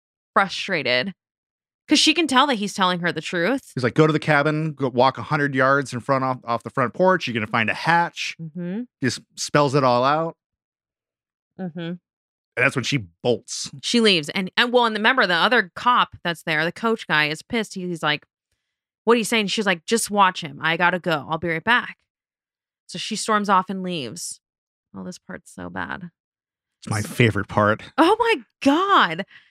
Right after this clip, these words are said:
Speaker 1: So then
Speaker 2: <laughs>
Speaker 1: the son ends up going to the girl's house, remember, the daughters, and hooking up with her?
Speaker 2: Yeah.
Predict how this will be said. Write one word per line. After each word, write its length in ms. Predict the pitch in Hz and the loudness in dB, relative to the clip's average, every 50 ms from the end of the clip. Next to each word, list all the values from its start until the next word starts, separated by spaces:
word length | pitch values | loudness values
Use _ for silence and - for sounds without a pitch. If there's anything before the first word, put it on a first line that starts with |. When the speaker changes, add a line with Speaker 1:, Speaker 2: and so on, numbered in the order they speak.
| _ _ _ | _ _ _
Speaker 1:
So 320 | - - - - 269 254 247 | -18 -10 -4 2 2 2 2
then 580 | 214 254 254 254 254 254 254 254 254 262 - - _ _ _ _ | 4 2 4 4 4 4 2 2 -2 -2 -4 -6 _ _ _ _
Speaker 2:
<laughs> 220 | _ _ _ - | _ _ _ -2
Speaker 1:
the 140 | 214 262 285 | 0 2 2
son 340 | - - - 311 320 359 370 | 2 2 2 4 4 4 4
ends 240 | 311 277 277 254 262 | 2 0 2 2 0
up 140 | 240 208 - | -2 -2 -2
going 240 | 214 202 196 190 190 | -4 -2 -2 -2 -4
to 120 | - 190 | -6 -4
the 100 | 170 175 - | -4 -4 -2
girl's 320 | - 165 160 143 156 - | 0 0 0 0 0 -2
house, 260 | - - 101 156 - - | -6 -8 -8 -8 -6 -4
remember, 260 | 175 165 165 170 170 | -4 0 2 2 2
the 100 | 160 156 | 2 0
daughters, 440 | 151 170 151 151 160 165 156 160 165 | 0 2 2 2 2 2 0 -2 -4
and 120 | 156 131 135 | -8 -10 -12
hooking 240 | 147 165 - 160 151 | -12 -10 -8 -6 -6
up 120 | 151 - | -6 -8
with 120 | 165 160 - | -8 -8 -6
her? 260 | 160 151 151 160 156 _ _ _ _ - | -4 -4 -4 -4 -8 _ _ _ _ -6
Speaker 2:
Yeah. 500 | 104 107 104 120 143 135 110 92 90 | 0 2 4 6 6 6 4 2 -2